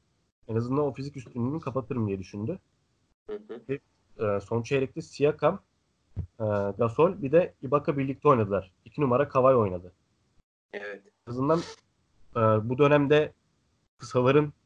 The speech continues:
Speaker 1: daha popüler olduğu bir basketbol dönemi. Ama
Speaker 2: Evet.
Speaker 1: baktığında bu seriye, e, son çeyrekte üç tane uzunla takım, takımlar oynamaya başladı.
Speaker 2: Evet, takımlar dediğin gibi çok uzadı yani.
Speaker 1: Nick Nurse'ün bir cevabı oldu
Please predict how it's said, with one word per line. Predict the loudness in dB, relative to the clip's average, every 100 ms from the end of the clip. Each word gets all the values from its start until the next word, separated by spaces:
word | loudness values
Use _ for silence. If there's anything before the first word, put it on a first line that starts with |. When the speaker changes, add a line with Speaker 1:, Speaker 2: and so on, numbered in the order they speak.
| _ 4
Speaker 1:
daha | 4 4
popüler | 0 2 4
olduğu | 4 0 0
bir | 2
basketbol | 2 0 -4 -6 -4 -4
dönemi. | -4 -2 -4 -6 _ _ _ _ -6
Ama | 0
Speaker 2:
Evet. | 2
Speaker 1:
baktığında | 2 0 -12 -12 -8 -10 -8
bu | -6
seriye, | -4 -2 -2 -4 _ _ _ _ _ _ _ _ _ _ _ _ -2
e, | 0 -2 -2
son | -2
çeyrekte | 0 0 0 -2 -10
üç | -8 -2
tane | 0 0
uzunla | 0 2 2 0 _ -10
takım, | -4 -2 -2
takımlar | -4 -6 -2 0
oynamaya | 0 -2 -4 -4
başladı. | -6 -10 -18 -20 _ _ _ _ _ _ _ _ _ _ _ _
Speaker 2:
Evet, | -8 -8 -8 -10
takımlar | -6 -4 -2 -2 0
dediğin | -2 -2 -8
gibi | -8
çok | -6 -6 -4
uzadı | -4 -4 -2
yani. | -4 -4 -10 -18 _ _ _ _ -14
Speaker 1:
Nick | -8 -4
Nurse'ün | -4 -2 -2
bir |
cevabı | 4 6 6 4
oldu | 4 2 0 -4